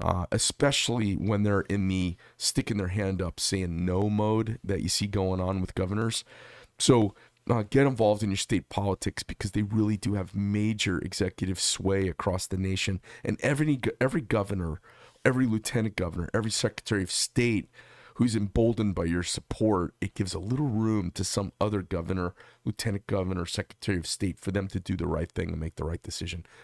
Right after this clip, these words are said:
Because we are in a nation not being led by courageous people. We're being led by cowards.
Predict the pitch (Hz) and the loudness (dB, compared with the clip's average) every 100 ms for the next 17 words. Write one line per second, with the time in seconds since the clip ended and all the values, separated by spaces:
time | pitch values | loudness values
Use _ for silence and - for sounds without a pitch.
0 | - - 117 101 113 123 120 - 110 107 | -10 0 0 2 2 2 2 0 0 2
1 | 98 98 110 117 - 151 - - _ _ | 0 0 0 0 0 0 -4 -16 _ _
2 | 113 120 113 - 120 110 92 95 98 92 | 0 2 2 2 2 2 2 2 2 2
3 | 90 - 87 90 90 92 - 92 85 - | 0 -2 0 0 0 -2 -4 -6 -4 -6
4 | 76 - 85 - 92 92 87 82 80 - | -10 -8 -8 -4 -2 -2 -2 -4 -4 -6
5 | 80 85 80 78 - | -2 -2 -4 -8 -12